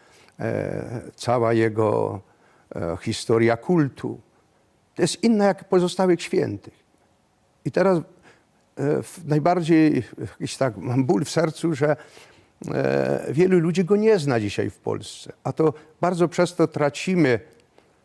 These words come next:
i my jako osoby, które go nie znają, i zarówno ojczyzna ile traci.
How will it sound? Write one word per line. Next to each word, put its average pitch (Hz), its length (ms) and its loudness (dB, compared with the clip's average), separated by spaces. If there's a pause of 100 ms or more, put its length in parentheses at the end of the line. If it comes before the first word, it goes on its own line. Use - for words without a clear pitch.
(1200)
i 170 320 4
my 135 480 4
jako 123 600 0 (160)
osoby, 127 480 2
które 123 260 0
go 117 100 2
nie 110 140 2
znają, 107 500 -2 (1160)
i 170 400 2
zarówno 185 340 2
ojczyzna 202 500 2
ile 104 200 0
traci. - 480 -12